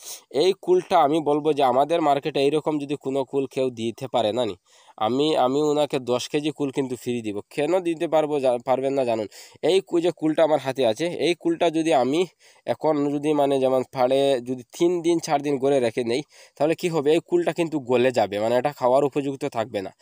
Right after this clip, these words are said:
আর যে কুলগুলি অনেক দূর দূরান্ত থেকে আসে, তাহলে এগুলি কেন মানে এরকম কুল আসে না? এর কারণ, সবচেয়ে বড় কারণ হচ্ছে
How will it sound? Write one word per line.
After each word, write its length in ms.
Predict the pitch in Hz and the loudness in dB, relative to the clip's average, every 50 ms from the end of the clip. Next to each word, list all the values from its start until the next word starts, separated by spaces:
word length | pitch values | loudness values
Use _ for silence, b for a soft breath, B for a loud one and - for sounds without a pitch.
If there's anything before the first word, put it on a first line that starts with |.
| B B B B B B | B B B B B B
আর 120 | 107 110 110 | -4 -4 -4
যে 180 | 107 120 151 202 | 0 2 2 2
কুলগুলি 440 | 196 - 196 196 202 180 208 208 202 | 2 2 0 0 0 0 0 2 4
অনেক 240 | 196 190 190 208 190 156 | 4 4 4 2 2 0
দূর 160 | 135 135 156 156 | 0 -2 -2 2
দূরান্ত 320 | 156 175 185 185 180 160 180 | 4 4 4 4 4 2 0
থেকে 240 | 156 180 165 165 | -2 0 0 2
আসে, 220 | 151 143 143 147 147 | 2 2 2 0 0
তাহলে 260 | 127 143 139 151 147 143 | -2 0 0 0 0 0
এগুলি 220 | 147 156 170 175 185 | 0 0 0 -2 -2
কেন 240 | - - 175 165 180 190 190 190 | -2 -2 0 2 4 4 4 4
মানে 240 | 180 175 175 170 165 156 147 | 4 4 4 4 2 2 2
এরকম 280 | 151 151 160 - 190 180 | 2 2 0 0 -2 -4
কুল 180 | 156 - 156 151 | -2 0 2 2
আসে 200 | 143 131 147 135 | 2 2 2 0
না? 80 | 131 131 | 2 2
এর 80 | 131 127 | 2 2
কারণ, 280 | - - 143 147 147 139 | 0 -2 0 0 0 -4
সবচেয়ে 360 | - - 160 - - 175 160 | -6 -10 -14 -8 -6 -4 -2
বড় 140 | 135 143 156 156 | -2 -2 0 0
কারণ 220 | 165 170 170 165 | 0 0 2 0
হচ্ছে 220 | 160 160 - - | 0 -2 -4 -4